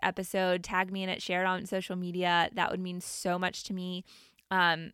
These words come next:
and I always love to shout people out who are sharing things that are helping them. So that would mean the world to me. Um, and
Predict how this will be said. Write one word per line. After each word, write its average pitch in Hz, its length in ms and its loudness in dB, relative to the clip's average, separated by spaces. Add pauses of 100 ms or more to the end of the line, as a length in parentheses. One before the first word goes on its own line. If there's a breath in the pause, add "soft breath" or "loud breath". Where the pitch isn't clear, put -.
(160)
and 170 560 0 (400)
I 180 200 4
always 180 320 4
love 175 180 0
to 185 80 -8
shout 170 240 0
people 175 240 -2
out 165 300 4
who 175 340 -4
are 165 500 2
sharing 175 600 -4 (340 loud breath)
things 175 380 -4
that 165 220 4
are 175 100 4
helping 220 380 0
them. 226 280 0
So 185 440 2
that 196 160 4
would 196 120 0
mean 180 360 -4 (100)
the 185 140 0
world 170 500 4 (160)
to 175 160 -6
me. 160 320 -8 (440 loud breath)
Um, 175 360 4 (320)
and 185 460 2